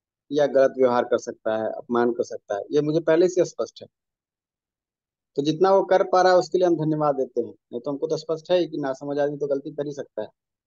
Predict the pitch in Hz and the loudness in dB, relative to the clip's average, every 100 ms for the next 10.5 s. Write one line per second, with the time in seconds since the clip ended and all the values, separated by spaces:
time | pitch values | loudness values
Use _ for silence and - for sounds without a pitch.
0 | _ _ _ _ 156 170 202 202 196 190 | _ _ _ _ -2 2 2 2 2 2
1 | 190 185 143 123 139 165 170 170 170 160 | 0 -2 -4 -4 -2 0 0 -2 -4 -6
2 | 156 156 139 135 120 - _ 104 131 139 | -2 -4 -2 -4 -6 -10 _ -14 -6 -6
3 | 135 135 127 - 113 107 107 104 _ _ | -6 -8 -8 -6 -4 -6 -10 -20 _ _
4 | _ _ _ _ _ _ _ 156 151 170 | _ _ _ _ _ _ _ -6 -2 0
5 | 180 185 185 - 147 - _ 190 202 196 | 0 0 -4 -6 -10 -10 _ -4 -2 -2
6 | 190 175 185 185 180 180 180 _ _ _ | -4 -2 -4 0 0 -2 -6 _ _ _
7 | _ - 135 165 156 165 165 165 139 131 | _ -18 -8 -4 -2 -2 -4 -6 -4 -4
8 | 170 180 160 143 143 151 147 139 143 120 | -4 -4 -4 -4 -6 -8 -10 -6 -6 -6
9 | - - 156 156 156 - 185 170 147 135 | -12 -10 -8 -8 -10 -6 -2 0 0 -2
10 | 131 120 107 - 107 | -6 -6 -6 -8 -14